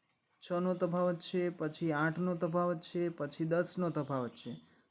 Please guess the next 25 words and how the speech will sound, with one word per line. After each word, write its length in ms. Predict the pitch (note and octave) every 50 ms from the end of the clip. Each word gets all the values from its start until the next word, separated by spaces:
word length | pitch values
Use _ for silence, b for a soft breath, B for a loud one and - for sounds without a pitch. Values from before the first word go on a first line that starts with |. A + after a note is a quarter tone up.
| b b -
તો 80 | D3+
હવે 180 | C#3+ D3 D#3+ E3+
પછીનો 440 | E3+ F3+ F3 - - F3+ F3+ F3 E3
તફાવત 440 | D#3+ E3+ E3 E3+ F3 F3 E3+ E3
કેટલો 420 | - - F3 F3 F3+ F3 E3+ E3 E3
હશે? 320 | D#3+ - - E3+ E3 E3
બારનો. 640 | D#3 D3+ D#3 D#3 D3+ D#3 D3 C#3 B2+ A2+ - - - - _ _ _ _ _ _ _
તો 80 | - D3
ત્રીસ 460 | - - E3 F3 F3+ F#3 F3+ - F3+
વત્તા 380 | E3+ E3+ E3+ - _ E3+ E3
બાર 280 | D#3+ D#3+ D#3 E3 E3+ F3
કરો, 340 | D#3+ F3 E3 D#3 B2+ B2+ - - _ _ _ _ _ _
કેટલા 280 | - F3 E3+ F3+ F3+ F3
મળશે? 480 | F3 E3+ E3 E3+ E3 - - E3 E3 D#3+
બેતાલીસ. 880 | E3 D#3+ D#3+ E3 E3 E3 - D3+ B2+ A2+ G2 E2 - - - - - -
તો 80 | - C#3
બેતાલીસ 600 | C3+ D3+ - - - F3 E3+ E3+ F3+ E3+ - -
તમારો 440 | - D#3 D3+ D3 D3 D3 D#3 E3 F3
જવાબ. 420 | D#3+ C#3 D3+ D#3 D3 C3+ A2 G2 - - _ _ _ _ _ _ _ _ _ _ _
સૌપ્રથમ 680 | - - - E3+ F3 F3 F3+ F#3 F#3 F3+ F#3+ F#3 F3+ F3
તમારે 380 | E3+ E3+ E3 E3 E3 E3 E3+ F#3
તફાવત 580 | F#3 - - E3 D#3+ - F3+ E3+ F3 F3+ F3
જોઈ 260 | D#3+ D3 D3+ D#3 D3+
લેવાનો 500 | D3 D3 C#3+ C#3 C#3 C#3+ E3 F#3+ A#3 A3+
છે. 380 | A3+ - - - E3 C#3 -